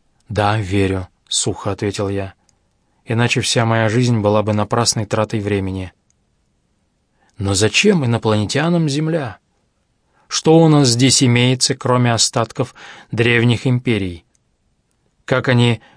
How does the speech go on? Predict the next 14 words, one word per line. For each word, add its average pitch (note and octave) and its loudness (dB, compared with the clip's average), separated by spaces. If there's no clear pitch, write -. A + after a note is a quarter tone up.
поступят B2+ 0
с - -8
несчастным A#2 0
Ромом, A#2 2
с - -4
Перрисом, A#2 0
с - -6
Джорслемом? B2 0
Ведь A#2 -6
это C3+ 2
гибнущие C3 0
города. A2 0
Идиоты, G#2+ -2
принцы. G#2+ -4